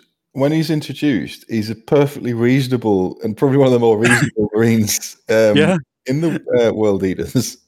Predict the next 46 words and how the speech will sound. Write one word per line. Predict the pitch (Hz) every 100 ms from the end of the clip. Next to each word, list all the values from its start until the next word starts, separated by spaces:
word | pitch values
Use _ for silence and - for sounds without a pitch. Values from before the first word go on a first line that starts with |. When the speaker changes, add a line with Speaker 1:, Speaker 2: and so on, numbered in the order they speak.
| -
Speaker 2:
Yeah, | 156 175 131
he's | 131 139
like, | 143 139 -
he-, | 151 170
he's | 175 135 139 151
literally | 156 - 170 151 151
the | 139 151
opposite, | 151 - 127 - 117 147
and | 135
I, | 139
I | 165
think | - 175
that | 165
was | 170
kind | - 151 147
of | 135
a |
little | 131 117 113 -
author | 131 123 120 143
in | 151
joke, | 131 107 101 - - _ - - _ -
is | 139
that | 147 135
he's | 143 139 - - _ _ _
really | 120 147 143 135
calm | - 156 139 120 113
and | 123 131
not, | 127 - 151 - 135 139
doesn't | 151 131 143
Speaker 1:
<laughs> | 135
Speaker 2:
rise | 135 135
to | 147
being | 131 135
<laughs> | 120
provoked. | 151 143 135 185 - - - _ _
Speaker 1:
No, | 208 202
Speaker 2:
Um, | 214 185 170
Speaker 1:
he's, | - -
uh, | 165 151 127 - _ _ - - - - -
he's | 135
one | 160 156
of |
the | 139
nicer | 135 165 185 208
<laughs> | 202 240
characters. | 226 220 - - - -